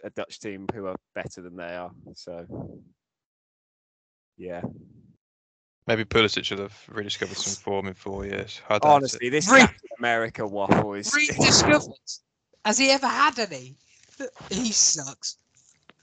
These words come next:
Speaker 2: Yeah,
Speaker 3: Like
Speaker 2: yeah, you liked him before he got injured for you.
Speaker 3: I, I did, I did, but that was based on, like, si-, six weeks of form. Let me, let me, let me put my, my Chelsea hat on for a second.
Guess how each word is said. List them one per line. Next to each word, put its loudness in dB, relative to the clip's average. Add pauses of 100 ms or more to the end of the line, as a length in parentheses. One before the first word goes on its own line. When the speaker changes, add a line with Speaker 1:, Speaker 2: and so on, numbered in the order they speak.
(460)
Speaker 2:
Yeah, 4
Speaker 3:
Like 8
Speaker 2:
yeah, 10
you 10
liked 6
him 2
before 2
he 6
got 0
injured -6
for -18
you. -10
Speaker 3:
I, 6 (200)
I 4
did, 0
I -12
did, -4
but -12
that 0
was -6
based -6
on, -6
like, -6
si-, -2
six -4
weeks -10
of -12
form. -8
Let 0
me, 0
let -8
me, -4 (240)
let -12
me -10
put -6
my, -4 (640)
my -4
Chelsea -2
hat -2
on -16
for -18
a -12
second. -12